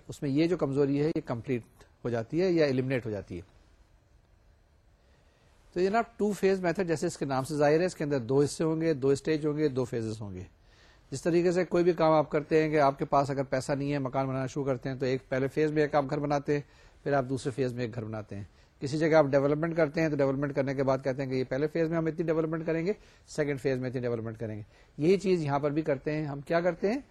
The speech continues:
اپنے جو پرابلم ہے اس کو دو حصوں میں توڑتے ہیں۔ پہلے فیز کے اندر اگر ہمارا مسئلہ حل ہو جاتا ہے تو ٹھیک آگے چلتے ہیں، ورنہ وہیں پہ رک جاتے ہیں۔ اگر پہلا فیز سکسیسفل ہو جاتا ہے تو دوسرے فیز کی طرف جاتے ہیں۔ آپ نے اکثر دیکھا ہوگا کسی جگہ پر بھی کہ پہلا فیز لانچ کرتے ہیں،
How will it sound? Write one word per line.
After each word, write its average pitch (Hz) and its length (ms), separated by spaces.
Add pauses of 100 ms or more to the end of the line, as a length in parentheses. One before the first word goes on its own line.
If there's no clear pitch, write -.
(360)
اپنے 151 240
جو 156 300
پرابلم 156 400
ہے 170 40
اس 156 100
کو 156 80
دو 143 140
حصوں 147 220
میں 135 80
توڑتے 131 340
ہیں۔ 233 60 (200)
پہلے 139 220
فیز 151 260
کے 160 80
اندر 160 180
اگر 156 160
ہمارا 143 300 (500)
مسئلہ 147 280
حل 156 60
ہو 175 80
جاتا 175 220
ہے 170 60
تو 156 80
ٹھیک 165 260
آگے 170 180
چلتے 190 260
ہیں، 226 60 (360)
ورنہ 143 180
وہیں 147 180
پہ 139 80
رک 131 120
جاتے 117 300
ہیں۔ 107 80 (360)
اگر 139 140
پہلا 170 320
فیز 180 360
سکسیسفل - 520
ہو 170 60
جاتا 160 320
ہے 156 60
تو 156 140
دوسرے 127 360
فیز 131 200
کی - 80
طرف 131 140
جاتے 110 240
ہیں۔ 101 80 (420)
آپ 117 180
نے 143 80
اکثر 165 220
دیکھا 143 240
ہوگا 139 340 (400)
کسی 135 200
جگہ 151 200
پر 143 120
بھی 165 140
کہ 160 180 (280)
پہلا 135 180
فیز 151 240
لانچ 147 240
کرتے 175 260
ہیں، 185 80